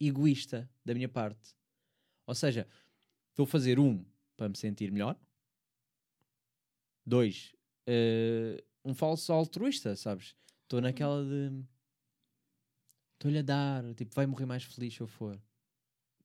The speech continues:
Pá, que falso da minha parte. Porque depois ela vai e, e, e assumindo que não há nada depois. Ou seja,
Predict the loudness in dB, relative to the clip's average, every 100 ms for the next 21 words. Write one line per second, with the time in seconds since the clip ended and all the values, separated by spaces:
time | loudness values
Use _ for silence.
0 | _ _ _ -18 -16 -16 -18 -20 -20 -10
1 | -6 -6 -6 -10 -12 _ _ _ _ _
2 | _ _ _ -6 -2 0 2 2 0 0
3 | -2 -4 -12 _ -8 -8 -8 -14 -14 -4
4 | -2 -2 -2 -2 -2 -4 -2 -2 -2 -6
5 | -10 -10 -10 -12 _ _ _ _ _ _
6 | _ _ _ _ _ _ _ -4 2 2
7 | 0 -6